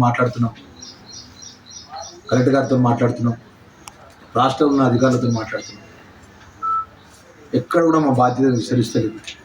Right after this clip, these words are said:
కొంచెం ఇబ్బంది ఉండొచ్చు, ప్ర-, ప్రజలకు ఇబ్బంది లేదని అనట్లేదు, కానీ ఈ ఇబ్బందికి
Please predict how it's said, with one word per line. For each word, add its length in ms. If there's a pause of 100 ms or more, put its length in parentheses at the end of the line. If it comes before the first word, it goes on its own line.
(320)
కొంచెం 220 (120)
ఇబ్బంది 280
ఉండొచ్చు, 340
ప్ర-, 200
ప్రజలకు 320
ఇబ్బంది 240
లేదని 300
అనట్లేదు, 400 (960)
కానీ 240
ఈ 120
ఇబ్బందికి 360